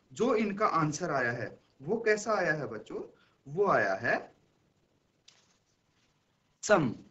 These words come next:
और जो ये संख्याएं हैं जिनको हमने जोड़ा है, वो विषम है। तो यानी कि इससे ये पता लगा हमें कि भाई, ज-, अ, अगर हम दो विषम संख्याओं को जोड़ेंगे, तो हमारे पास सम संख्या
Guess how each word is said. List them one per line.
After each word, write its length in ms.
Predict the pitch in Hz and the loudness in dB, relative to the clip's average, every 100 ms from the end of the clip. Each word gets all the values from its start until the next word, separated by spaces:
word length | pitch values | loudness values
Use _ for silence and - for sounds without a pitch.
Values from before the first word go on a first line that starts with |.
| - - _ | -20 -20 _
और 340 | - 254 - _ 131 | 0 0 -2 _ -4
जो 200 | 139 175 | 4 4
ये 380 | 160 302 - - | 4 -2 -4 -6
संख्याएं 540 | 185 170 - 175 180 | -2 0 0 -2 -2
हैं 340 | 170 196 240 - _ - | -4 -6 -8 -12 _ -8
जिनको 280 | 165 196 202 | -6 -2 -2
हमने 380 | 175 180 180 185 | -2 -2 -2 -4
जोड़ा 320 | 151 151 165 | -4 0 0
है, 180 | 165 170 | 2 -2
वो 440 | 147 233 359 - 127 | 0 -2 -2 -10 -16
विषम 460 | 127 156 - 131 | -8 -6 -4 -4
है। 360 | 107 107 90 _ _ _ _ | -4 -8 -18 _ _ _ _
तो 280 | 220 302 - _ _ 120 | -6 -6 -10 _ _ -4
यानी 300 | 135 151 151 | -2 0 -2
कि 140 | 214 | -8
इससे 440 | 247 - - 233 220 | -14 -14 -12 -6 -4
ये 120 | 214 | -2
पता 260 | 214 214 | -2 0
लगा 260 | 202 180 170 | 0 2 0
हमें 340 | 156 135 123 | -2 -4 -8
कि 120 | - 120 | -10 -12
भाई, 360 | 123 147 233 - _ _ _ | -10 -10 -12 -18 _ _ _
ज-, 140 | 127 185 | 4 6
अ, 480 | 180 120 147 - - | 6 4 4 2 0
अगर 240 | 185 233 | 2 2
हम 180 | 208 180 | 0 -4
दो 180 | 151 147 | -6 -6
विषम 300 | 147 202 196 | -6 -8 -8
संख्याओं 440 | 165 131 135 131 | -10 -8 -8 -6
को 140 | 131 | -6
जोड़ेंगे, 440 | 120 110 104 101 101 | -6 -8 -10 -14 -14
तो 380 | - 123 - - - _ | -6 -6 -6 -16 -20 _
हमारे 280 | 135 117 110 | -2 0 0
पास 340 | - 226 - - | 2 0 0 -12
सम 320 | - 175 165 | -4 0 0
संख्या 640 | - 127 107 135 180 240 | -2 -6 -6 -6 -6 -8